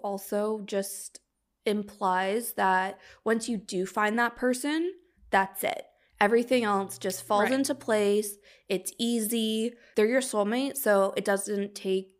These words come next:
Speaker 1: like, your relationship doesn't take work. And I think
Speaker 2: Mm-hmm.
Speaker 1: that is, like, a total myth. And I think that's why I'm like, I don't believe in soulmates. And as someone who's, like, so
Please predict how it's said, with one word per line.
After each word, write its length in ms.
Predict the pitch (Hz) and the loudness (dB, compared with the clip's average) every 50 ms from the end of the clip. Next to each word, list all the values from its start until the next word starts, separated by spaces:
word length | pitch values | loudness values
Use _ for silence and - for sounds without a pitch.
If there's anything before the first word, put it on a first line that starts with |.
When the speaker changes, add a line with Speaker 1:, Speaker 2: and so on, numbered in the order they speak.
| _ _ - | _ _ -2
Speaker 1:
like, 180 | 214 202 202 - | -2 -2 0 0
your 80 | 196 190 | -4 -2
relationship 560 | 196 190 196 196 - 226 226 220 277 277 277 | -2 -2 -4 -4 -4 -6 -4 -2 -2 -2 -2
doesn't 240 | 226 214 208 196 202 | -2 -2 -2 -4 -4
take 220 | - 202 190 190 | -2 -4 -4 -4
work. 480 | - - - - - - - - - - - - - - - - - - - - | -6 -10 -6 -6 -6 -6 -6 -12 -20 -20 -20 -20 -20 -20 -20 -20 -20 -16 -4 0
And 100 | - 202 | 2 4
I 100 | 214 240 | 4 2
think 200 | - - 254 262 - | 2 2 0 0 0
Speaker 2:
Mm-hmm. 60 | - | 0
Speaker 1:
that 220 | 202 196 190 190 | 2 2 2 2
is, 180 | 196 190 185 - | 0 -2 -2 -2
like, 340 | 190 196 190 185 185 - - - - - - - | -4 -2 -2 -2 -4 -8 -18 -16 -16 -8 -6 -6
a 60 | 208 | -6
total 340 | - - 202 196 202 190 190 | -4 -4 -4 -2 -2 -2 -2
myth. 420 | 196 180 180 185 233 285 277 - - - | -2 -2 -2 -2 -2 -4 -6 -8 -6 -4
And 120 | 208 196 | -2 -2
I 80 | 196 220 | -2 -2
think 380 | 202 202 190 196 196 - - _ _ _ _ _ _ - | -2 -2 -2 -2 -4 -6 -12 _ _ _ _ _ _ -18
that's 420 | 190 185 196 180 180 202 196 - | -10 -6 -4 -4 -4 -4 -4 -2
why 140 | 226 208 202 | 0 2 2
I'm 200 | 196 190 190 190 | 4 2 2 0
like, 380 | 185 180 175 175 175 - - _ _ _ _ _ _ _ _ _ _ _ _ - | -2 -2 -4 -4 -6 -10 -14 _ _ _ _ _ _ _ _ _ _ _ _ -8
I 80 | 214 240 | -6 -4
don't 260 | 285 311 339 320 330 | -2 -2 -4 -6 -4
believe 260 | - 247 254 277 285 262 | -2 -2 0 0 0 -2
in 80 | 196 196 | -2 -2
soulmates. 720 | 202 - 185 185 185 190 185 165 170 185 - - - - - | -4 -6 -8 -8 -8 -8 -8 -8 -10 -12 -14 -16 -18 -8 -4
And 680 | 202 190 190 185 185 185 185 185 185 185 190 190 190 - - - _ _ _ _ _ _ _ _ _ _ _ _ _ _ _ _ _ _ - | -2 0 0 0 0 0 -2 -2 -4 -4 -6 -6 -8 -10 -14 -18 _ _ _ _ _ _ _ _ _ _ _ _ _ _ _ _ _ _ -4
as 200 | 220 226 214 - | -2 -2 -2 -2
someone 280 | - 220 214 214 226 226 | -2 -2 -2 -2 -4 -4
who's, 240 | 214 214 208 208 | -4 -4 -4 -2
like, 200 | 202 196 196 196 | -2 -2 -2 -2
so 580 | - - - 202 196 196 202 202 196 190 190 | -6 -6 -2 0 2 2 2 2 0 0 -2